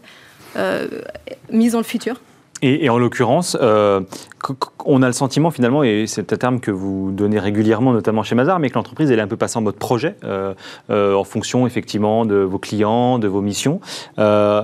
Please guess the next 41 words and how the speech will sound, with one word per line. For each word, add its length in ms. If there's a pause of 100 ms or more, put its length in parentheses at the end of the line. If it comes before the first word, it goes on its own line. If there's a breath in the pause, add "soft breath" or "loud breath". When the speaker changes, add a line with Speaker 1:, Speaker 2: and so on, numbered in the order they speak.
(140)
Speaker 2:
est-ce 280
que 40
c'est 120
une 80
des 80
raisons 320
finalement 320
pour 240
la, 180
pour 380
laquelle 180
on 100
a 140 (240 loud breath)
de 80
plus 220
en 80
plus 120
de 80
freelance, 640
de 140
travailleurs 400
indépendants 340
dans 200
les 120
entreprises, 480 (300 loud breath)
parce 100
que 80
la 120
manière 360
de 80
travailler, 480
de 80
conduire 480
finalement 320
son 160
activité 380
a 60
un 60
peu 120
évolué 260
aussi ? 240